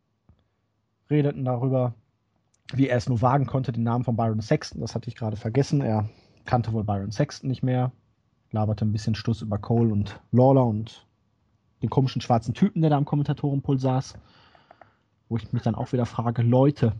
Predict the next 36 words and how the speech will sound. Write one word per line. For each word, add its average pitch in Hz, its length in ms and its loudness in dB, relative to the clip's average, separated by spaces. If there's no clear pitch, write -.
das 120 160 -2
ist - 80 -8
ein 156 160 0
Kommentator 147 640 4
im 139 160 2
W 143 140 4
W 156 60 4
E-Fernsehen, 143 880 2
der 147 200 -2
soll 143 240 0
die 147 80 0
ganze 147 260 -2
Scheiße 147 300 -4
kommentieren.“ 151 640 0
Dann 135 260 -2
suggeriert 135 540 0
ihr, 160 80 -4
dass 135 320 -4
einer 160 280 -2
eurer 143 280 -2
Angestellten, 139 640 0
wenn 117 120 -4
er 107 160 -6
auch - 180 -8
nur 117 160 -2
jetzt 113 240 -6
ab 113 140 -8
und 110 120 -6
zu 185 160 0
da 131 180 2
ist, - 260 -10
die - 80 0
Typen 180 220 2
nicht 135 160 -2
kennt. 151 360 2
Das - 280 -12